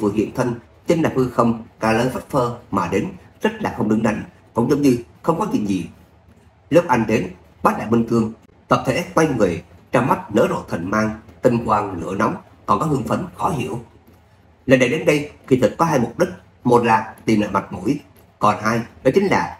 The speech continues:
muốn nhìn một chút thánh thể trong truyền thuyết là có giống như lời nói trong truyền thuyết hay không, cung cấp là vô địch. Đây là minh tương dưới trướng Diêm La để có căn học của riêng mình.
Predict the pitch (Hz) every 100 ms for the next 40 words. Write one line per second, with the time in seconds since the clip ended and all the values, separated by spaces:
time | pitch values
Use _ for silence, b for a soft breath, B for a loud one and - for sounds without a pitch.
0 | - 120 196 156 - - 196 196 - _
1 | - 147 175 - - 160 156 104 92 92
2 | - - _ - _ _ 110 113 160 175
3 | 190 143 127 - - - 113 113 180 175
4 | 165 - 98 - 180 - 123 117 - -
5 | - 107 107 175 - 101 104 120 107 90
6 | - - - _ _ _ _ - 120 113
7 | 113 127 127 123 113 113 127 127 175 147
8 | 131 123 113 110 107 - - 127 202 185
9 | 143 - - 131 - 156 135 95